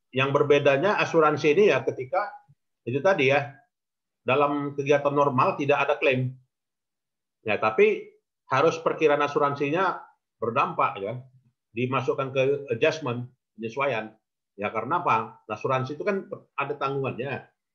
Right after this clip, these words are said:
dua tahun. Kita bayar premi sepuluh juta, gitu kan. Sudah jalan setahun, nggak ada kebakaran, nggak ada klaim, nggak ada kerusakan.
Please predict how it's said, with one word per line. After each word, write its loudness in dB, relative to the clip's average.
dua -2
tahun. 2
Kita -4
bayar 2
premi -2
sepuluh -4
juta, -2
gitu -6
kan. -6
Sudah 0
jalan 2
setahun, 0
nggak -2
ada 0
kebakaran, -2
nggak 0
ada 2
klaim, 4
nggak -4
ada -4
kerusakan. -2